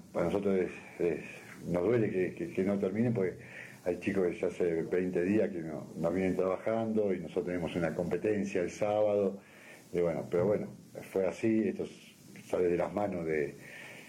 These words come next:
de, de la parte de fútbol, ¿no es cierto? Es algo político. Eh, y por eso te decía, lo que más nos duele es que los chicos no, no estuvieron compitiendo, eh, más cuando tenemos, eh, el sábado, que, que, bueno, es, eh,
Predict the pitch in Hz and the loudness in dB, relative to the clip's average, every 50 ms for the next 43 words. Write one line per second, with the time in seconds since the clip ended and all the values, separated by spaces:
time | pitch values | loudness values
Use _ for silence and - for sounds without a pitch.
0 | - - - - - 82 82 85 82 80 80 82 82 - 101 98 98 95 87 85 | -20 -20 -20 -14 -4 -2 0 2 2 2 2 2 2 2 0 0 2 2 2 2
1 | 80 - - 123 110 92 87 90 87 85 87 - 101 95 98 - 76 73 - 85 | 0 0 0 0 0 0 -2 -4 -4 -4 -2 -2 -2 -2 0 -2 -2 -2 0 0
2 | 92 87 85 82 - 82 90 101 107 104 98 123 123 120 - - - - - - | 2 2 0 0 0 0 0 0 0 0 0 -2 0 0 -2 -2 -6 -10 -14 -16
3 | - - - - - - - - 95 92 90 90 87 80 80 76 73 - - - | -18 -20 -20 -20 -20 -20 -8 -2 0 2 4 4 4 4 2 0 0 -2 -4 -8
4 | - - - - - - - - - - - - 107 - - - - 196 185 87 | -14 -18 -20 -20 -18 -16 -14 -10 -10 -8 -2 0 0 0 0 -2 0 2 2 2
5 | - - 92 76 65 - - - - - - 90 90 90 85 90 95 98 107 110 | 2 0 0 0 0 -2 -4 -10 -14 -10 -4 0 0 0 0 0 0 0 0 2
6 | 110 107 107 107 110 120 135 123 - 107 98 95 82 76 82 90 90 - - 101 | 2 2 4 4 4 4 4 2 2 2 0 0 -2 -2 -2 -2 -2 0 0 0
7 | 101 101 92 92 92 90 85 73 65 64 - - - - - - - - - - | 0 2 2 2 2 2 0 0 -2 -6 -8 -10 -12 -14 -14 -14 -14 -12 -8 -4
8 | 90 90 92 101 98 98 - 95 90 98 101 98 98 - - 95 90 87 - - | -2 0 0 0 0 0 0 0 2 4 4 4 2 2 2 0 0 0 0 0
9 | - 98 98 107 107 107 107 107 104 117 117 117 - - - - - - - - | 2 2 4 4 2 2 0 0 2 2 0 0 -2 -8 -16 -20 -20 -20 -20 -20
10 | - - - - 87 87 82 80 78 76 76 85 98 101 98 104 92 90 85 85 | -20 -8 0 2 2 2 2 0 -2 -2 -2 0 0 0 0 0 -2 0 0 0
11 | 87 92 92 95 90 80 - - 85 85 82 82 78 73 69 65 - - - - | 0 0 2 0 0 0 0 0 2 2 4 4 4 4 2 2 -2 -4 -10 -8
12 | - - 98 92 - - 104 101 98 98 92 87 78 80 78 73 - - - - | -2 -2 0 0 0 0 0 0 2 0 -2 -2 -2 -4 -4 -4 -6 -8 -8 -6
13 | - 82 85 85 78 67 - - - 87 80 - - 65 82 78 71 - - - | -4 0 0 0 0 -2 -4 -6 -6 -6 -4 -2 0 2 2 2 2 0 0 -2